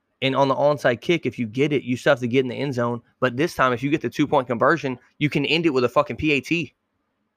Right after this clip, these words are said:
And P A Ts are ninety-four percent hitting right now in the league.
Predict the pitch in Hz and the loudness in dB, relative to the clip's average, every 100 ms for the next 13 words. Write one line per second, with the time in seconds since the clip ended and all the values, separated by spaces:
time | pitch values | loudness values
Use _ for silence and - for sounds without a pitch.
0 | _ - 139 175 175 156 185 139 131 147 | _ -4 -2 2 2 2 -2 0 0 0
1 | 147 160 - 127 156 123 151 104 _ _ | -2 -6 -6 -8 -8 -6 -8 -8 _ _
2 | _ _ _ _ _ _ - 120 131 127 | _ _ _ _ _ _ -2 0 2 0
3 | 120 160 123 | 0 -2 -4